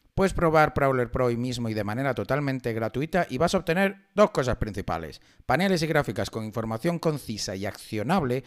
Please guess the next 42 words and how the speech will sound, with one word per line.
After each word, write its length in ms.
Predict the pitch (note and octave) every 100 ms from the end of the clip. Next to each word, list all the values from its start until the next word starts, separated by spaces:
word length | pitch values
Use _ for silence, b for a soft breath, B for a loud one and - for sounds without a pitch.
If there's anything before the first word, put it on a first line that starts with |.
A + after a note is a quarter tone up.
| B B
con 220 | B2 A2+
todo 340 | - G3 G3+ C3+
lujo 240 | B2 B2+
de 120 | G#2+
detalles 440 | G#2 F2+ G2+ G#2 -
sobre 220 | G2 G2
la 100 | F#2+
madurez 420 | F#2 F#2+ G#2+ A2+
de 100 | A2
tu 140 | -
modelo 340 | F#2+ F#2 B2+ F#2+
de 100 | F2
seguridad 600 | - D#2+ F2 B2+ E3 - B B B _
y 180 | - A#3
además 400 | A#3+ G3+ G#3 G3+
visión 280 | E3 G#3 G3+
completa 540 | F3 C#3 B2 F#3 F3+
de 120 | D3+ C3+
tu 80 |
infraestructura 840 | C#3 B2 B2+ A2+ - G#2+ - F3+ E3+
en 160 | A#2+ A2+ -
todas 280 | G3+ A3 C3+
las 140 | G#2
regiones 380 | G#2 G#2+ A2 F#2+
de 60 | G2+
A 40 |
W 440 | F#2+ F#2 F#2 F2+
S. 140 | E2+ F2+
Y 60 |
tendrás 540 | E2 G#2+ B2+ C3 G#2+ - b b
todos 160 | - F#3+
los 120 | F3+
resultados 540 | D#3 C#3 C#3 F3+ F#3 D3
en 60 |
apenas 380 | A#2+ - D#3 C#3
unos 180 | C3 A2
minutos. 540 | A2 D#2+ - C#2 - _ _ _
Empieza 480 | B2+ B2+ D#3+ F3+ F3
a 20 |
usar 380 | C#3+ A2+ F#2+ -
Prowler 420 | D#3 F3 D3+ C3+
Pro 300 | - F#3+ G#3